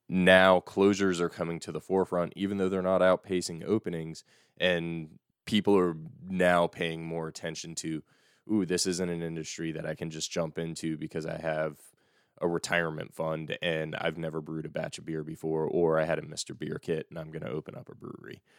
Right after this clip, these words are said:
I, I think it's going to be, it's setting the table for the potential of openings and closures balancing themselves out in the upcoming years, unfortunately.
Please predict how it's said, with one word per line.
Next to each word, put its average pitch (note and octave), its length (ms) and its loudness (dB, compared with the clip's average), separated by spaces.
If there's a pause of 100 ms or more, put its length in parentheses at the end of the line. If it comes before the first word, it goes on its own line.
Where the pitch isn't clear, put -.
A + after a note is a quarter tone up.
(160)
I, F2 160 2 (280)
I F2 120 4
think F#2+ 340 4
it's F2 160 4
going E2+ 400 2
to - 140 -6
be, D#2+ 480 -2
it's - 160 4
setting G#2 340 10
the E2+ 80 6
table E2 560 6
for E2+ 540 8
the D#2+ 160 2
potential E2 600 4
of D2+ 280 4 (320)
openings F2 460 8
and E2 140 -2
closures E2+ 640 6
balancing D#2+ 580 0
themselves D#2 500 2
out E2 340 6
in D#2+ 200 -8
the E2 200 -4 (100)
upcoming D#2 440 -6
years, - 420 -12 (100)
unfortunately. - 640 -4